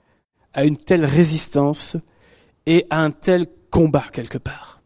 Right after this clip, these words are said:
Et vous avez remarqué systématiquement, lorsque les choses se sont déroulées, bien que Dieu ait fait la promesse,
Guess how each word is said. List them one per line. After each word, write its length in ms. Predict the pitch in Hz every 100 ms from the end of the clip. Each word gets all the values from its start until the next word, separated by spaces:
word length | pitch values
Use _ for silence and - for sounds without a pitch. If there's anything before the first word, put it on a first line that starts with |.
| _ _ _ _ _ _ _ _ _ - _ -
Et 60 |
vous 100 | 190
avez 120 | 214
remarqué 420 | 214 208 190 - 262
systématiquement, 1120 | - 247 - - 202 196 190 180 165 180 233
lorsque 480 | 165 135 - - 160 156 156 151 _ _ _ -
les 100 | 147
choses 340 | 139 - 196
se 160 | 208 -
sont 200 | - 170
déroulées, 560 | 160 160 151 143 143 160 _ _ _ _ _ _ _ -
bien 300 | 135 147 240
que 140 | 247
Dieu 420 | 190 143 156 208 214
ait 60 | 156
fait 180 | - 180
la 120 | 156
promesse, 680 | - 165 139 131 - -